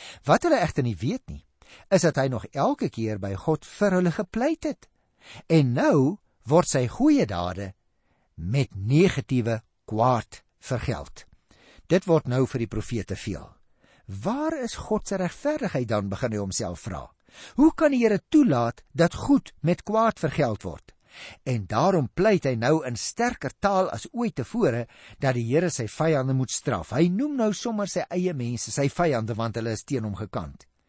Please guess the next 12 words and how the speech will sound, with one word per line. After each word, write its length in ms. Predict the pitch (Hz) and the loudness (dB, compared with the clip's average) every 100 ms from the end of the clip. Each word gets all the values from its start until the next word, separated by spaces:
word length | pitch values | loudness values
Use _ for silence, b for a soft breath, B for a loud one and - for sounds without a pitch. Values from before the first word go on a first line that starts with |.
| B B B B | B B B B
Soos 300 | - 107 - | -10 -8 -6
jagters 640 | 104 220 277 - 120 - - - | -6 -4 -6 -6 -8 -8 -12 -8
vanggate 640 | - 247 233 - 131 110 107 | -4 -2 -2 -2 -2 -2 -4
grawe 520 | - 156 156 113 101 | -6 -2 0 0 -4
en 120 | 101 | -6
strikke 440 | - - - - 117 | -6 -4 -2 -2 -4
stel 380 | - 220 175 | -4 0 0
om 80 | 123 | 0
'n 100 | 110 | -2
wildsbokkie 500 | 120 220 - 147 - | -2 -2 -2 -6 -6
te 100 | - | -12
vang, 380 | 117 254 170 78 | -8 -4 -4 -6